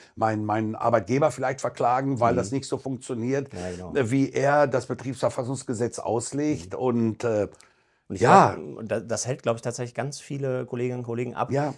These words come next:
Speaker 2: äh, sich für einen Betriebsrat zu interessieren, weil die immer so, ist ja immer so die Frage, ist Betriebsrat ein Karriereknick, ne? Ist ja so immer so eine große Frage. Ähm, aber, äh, ähm, man muss ja gar nicht an die Karriere denken. Äh, auch da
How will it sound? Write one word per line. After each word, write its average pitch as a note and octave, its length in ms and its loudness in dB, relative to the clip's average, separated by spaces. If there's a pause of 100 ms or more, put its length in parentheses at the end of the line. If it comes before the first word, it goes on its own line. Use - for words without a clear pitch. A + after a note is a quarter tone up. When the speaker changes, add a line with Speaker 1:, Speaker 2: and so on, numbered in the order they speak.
(120)
Speaker 2:
äh, G#2+ 140 0
sich G#2 280 -8
für - 240 -8
einen A#2 140 -4
Betriebsrat A#2 400 -12
zu A2+ 100 -12
interessieren, G#2+ 460 -10
weil A2+ 100 -8
die A2 80 -10
immer A2+ 220 -10
so, A2 80 -8
ist G2+ 160 -8
ja G#2+ 60 -4
immer G#2+ 200 -4
so A2 100 -6
die G2+ 120 -6
Frage, G#2 260 -4
ist F#2+ 140 -10
Betriebsrat A2+ 520 -8
ein G#2 60 -14
Karriereknick, F#2+ 960 -4
ne? G#2 140 -6
Ist G2+ 100 -10
ja G2 80 -8
so F2+ 220 -6 (340)
immer G2 220 0
so F2+ 80 -2
eine F#2 100 0
große G#2 400 2
Frage. C3+ 480 -2 (320)
Ähm, G2+ 380 -2
aber, G#2 360 -2
äh, F#2+ 300 -8
ähm, E2+ 420 -12
man F#2+ 140 -4
muss A#2+ 160 -2
ja B2+ 80 2
gar G2+ 160 -2
nicht A2 160 -8
an G#2+ 80 -8
die G2+ 80 -8
Karriere G2+ 440 -10
denken. F#2 480 -8
Äh, F#2+ 340 -8 (340)
auch - 160 -6
da A#2 240 2